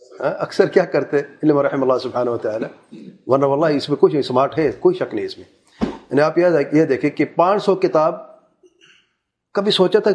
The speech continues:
پورا مکتبہ جو ہے، پورا بھرا ہوا کمرہ کتابوں کا آپ کی جیب میں ہوگا، کبھی سوچا ہے؟ اس میں ٹی وی بھی ہے، اس میں ریڈیو بھی ہے، اس میں کتابیں بھی ہیں، اس میں کیا چاہیے آپ کی؟ یعنی فلیش لائٹ بھی،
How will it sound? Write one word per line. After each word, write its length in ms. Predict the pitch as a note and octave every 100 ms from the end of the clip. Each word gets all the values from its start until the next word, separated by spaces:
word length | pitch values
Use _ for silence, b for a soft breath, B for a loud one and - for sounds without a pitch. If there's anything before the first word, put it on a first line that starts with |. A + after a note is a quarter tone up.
| -
پورا 180 | G3+ F3+
مکتبہ 420 | F3 - G#3 A3
جو 160 | F#3
ہے، 100 | F3+ F#3+ - - _ _ _ _ _
پورا 160 | E3+ F#3
بھرا 220 | C#3+ F3+
ہوا 80 | G3
کمرہ 220 | F#3 E3
کتابوں 320 | D3+ D3 C#3
کا 100 | C3+
آپ 100 | C#3+
کی 60 | D3
جیب 240 | B2 D3
میں 80 | D3
ہوگا، 180 | C#3+ C3+
کبھی 180 | C#3 C3
سوچا 280 | A#2 A2+ D3+
ہے؟ 80 | - _ _ _ _ _ _ _ _ _ _ _ _ _ _ _ _ _ _ -
اس 180 | -
میں 120 | E3+ E3+
ٹی 180 | F3 F3
وی 120 | D#3+
بھی 180 | A#2 G2+
ہے، 200 | E2 _
اس 160 | C#3 -
میں 120 | D3
ریڈیو 340 | C#3 D3+ D#3 C3
بھی 160 | A2+
ہے، 100 | F#2+ -
اس 180 | - -
میں 80 | D#3
کتابیں 380 | - D3+ C#3+
بھی 160 | C3 A2+
ہیں، 120 | G2 - -
اس 180 | -
میں 180 | D#3 D3 C#3+ _ b b _ _
کیا 160 | G3+ G3+
چاہیے 220 | D#3 C3
آپ 140 | C#3
کی؟ 60 | C#3 - -
یعنی 340 | - - C3+ C#3+
فلیش 320 | D#3 E3+ D#3+
لائٹ 220 | D3+ D3
بھی، 100 | C#3